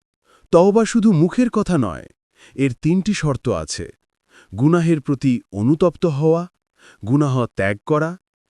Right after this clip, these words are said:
পুনরায় না করার দৃঢ় সংকল্প করা। প্রিয় বান্দা এই তিনটি শর্তে তওবা করে, তাই তার তওবা কবুল হয়। চৌত্রিশ,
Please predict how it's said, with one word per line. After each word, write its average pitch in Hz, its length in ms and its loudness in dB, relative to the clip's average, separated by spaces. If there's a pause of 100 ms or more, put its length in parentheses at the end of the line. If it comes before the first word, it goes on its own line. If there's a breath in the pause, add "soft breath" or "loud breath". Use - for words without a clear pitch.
(220)
পুনরায় 226 440 2
না 135 260 2
করার 107 360 -2 (340 soft breath)
দৃঢ় 151 480 0
সংকল্প 117 580 -4
করা। 69 380 -6 (800 soft breath)
প্রিয় 156 240 4
বান্দা 135 500 2
এই 120 180 -2
তিনটি 131 380 0
শর্তে 120 380 -4
তওবা 113 380 0
করে, 71 360 -8 (400 soft breath)
তাই 185 200 2
তার 175 220 0
তওবা 107 500 0
কবুল 123 340 -2
হয়। 76 320 -8 (800)
চৌত্রিশ, 98 720 -4